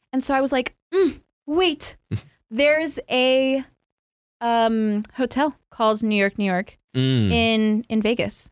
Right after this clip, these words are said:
Speaker 2: Oh, sure, yeah.
Speaker 1: And so I was like, "I'll just do that." And there's a roller coaster. And so I was like, I was just
Speaker 2: Brilliant.
Speaker 1: piling on.
Speaker 2: Perfect, yeah. At that point, you just pour it on.
Speaker 1: Oh, yeah.
Speaker 2: Yeah.
Speaker 1: So I did that one. And I actually,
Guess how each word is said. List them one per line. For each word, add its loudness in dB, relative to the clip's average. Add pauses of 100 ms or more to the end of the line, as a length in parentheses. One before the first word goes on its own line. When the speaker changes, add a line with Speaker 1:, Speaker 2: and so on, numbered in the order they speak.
(120)
Speaker 2:
Oh, 0
sure, 0
yeah. 0
Speaker 1:
And 4
so 0
I 2
was 0
like, 0 (100)
"I'll -2
just -4
do 0
that." -2
And 2 (180)
there's -2
a -2
roller 0
coaster. -2 (720)
And -2
so 0
I 0
was 0
like, 0
I 0
was 2
just 4 (140)
Speaker 2:
Brilliant. -8
Speaker 1:
piling 0
on. 4
Speaker 2:
Perfect, -2
yeah. 2 (360)
At 0
that 0
point, -2
you 2
just -2
pour 2
it 4
on. -2
Speaker 1:
Oh, -4
yeah. 0 (220)
Speaker 2:
Yeah. 4
Speaker 1:
So 0 (220)
I 2
did -2
that 0
one. -4 (440)
And 0 (120)
I 2
actually, 0